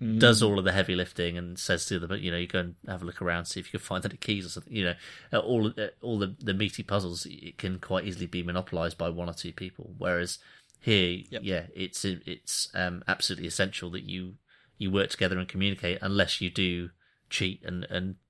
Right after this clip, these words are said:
Speaker 2: you know, <laughs> if you are completely overbearing, I guess you
Speaker 1: Look
Speaker 2: could
Speaker 1: at
Speaker 2: just
Speaker 1: each other's screen.
Speaker 2: essentially look over at the other <laughs> screen and,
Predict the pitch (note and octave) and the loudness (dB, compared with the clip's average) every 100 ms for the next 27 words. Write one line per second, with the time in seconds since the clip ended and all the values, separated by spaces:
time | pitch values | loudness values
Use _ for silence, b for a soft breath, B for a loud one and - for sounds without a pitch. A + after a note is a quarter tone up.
0 | _ - C#3+ G#2+ G#2+ - D3 A#2+ A#2 - | _ -4 2 4 4 4 6 8 6 2
1 | - B2 G#2+ G2 F#2 F#2 G2+ G#2+ G#2 G2 | 0 4 4 4 4 6 6 4 2 0
2 | - A#2+ - - A2+ - G#2 G#2 - - | 2 2 2 2 2 2 2 2 0 2
3 | A2 G#2 G#2+ A2 - G#2 G2+ G#2+ G2+ G#2 | 2 4 4 4 6 4 4 -2 -2 0
4 | - D3 D3+ C3 A2+ | 2 4 4 4 2